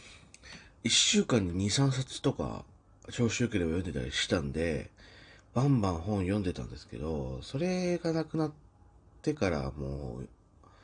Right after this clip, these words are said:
読まなくなり、で、家では読まないので、で、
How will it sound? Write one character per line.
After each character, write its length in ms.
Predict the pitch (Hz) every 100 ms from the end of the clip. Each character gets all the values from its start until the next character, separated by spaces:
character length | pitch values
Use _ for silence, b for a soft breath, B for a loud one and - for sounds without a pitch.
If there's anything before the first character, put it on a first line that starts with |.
| b b b
読 180 | - 101
ま 100 | 120
な 140 | 101
く 100 | -
な 160 | 85 78
り、 380 | 64 50 50 -
で、 400 | 90 85 80 71
家 260 | 80 101
で 140 | 87 76
は 60 |
読 180 | 60 69
ま 160 | 71 78
な 180 | 67 58
い 60 |
の 160 | 50 50
で、 420 | 110 120 95 64 - B B B B B - - - - - - _ _ _ _ - - 95 95
で、 580 | 98 104 98 92 90 90